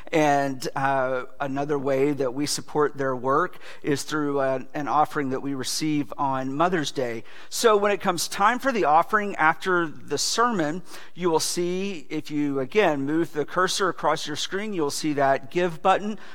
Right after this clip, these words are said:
We hope that you will give and give generously. Or you can mail a check to the church. Of course, we check our mail each weekday, and just, uh,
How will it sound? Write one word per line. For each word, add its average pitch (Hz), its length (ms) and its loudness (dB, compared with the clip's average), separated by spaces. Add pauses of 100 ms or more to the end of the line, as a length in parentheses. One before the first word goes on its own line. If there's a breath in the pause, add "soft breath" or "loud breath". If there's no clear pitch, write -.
(120)
We 151 120 -2
hope 160 200 2
that 160 140 -2
you 156 100 -2
will 147 140 -2
give 185 400 0
and 151 120 0
give 135 220 -2
generously. 180 720 -4 (420 loud breath)
Or 247 600 8
you 160 180 -6
can 156 680 2
mail 156 380 2
a 156 60 4
check - 460 2
to 202 100 -4
the 175 100 -2
church. 233 460 0
Of 135 120 -4
course, 180 360 -2
we 139 80 -4
check - 260 -4
our 147 140 4
mail 160 360 -2
each 156 240 -6
weekday, 151 600 0 (440 loud breath)
and 160 240 4
just, 151 280 -2 (100)
uh, 139 540 6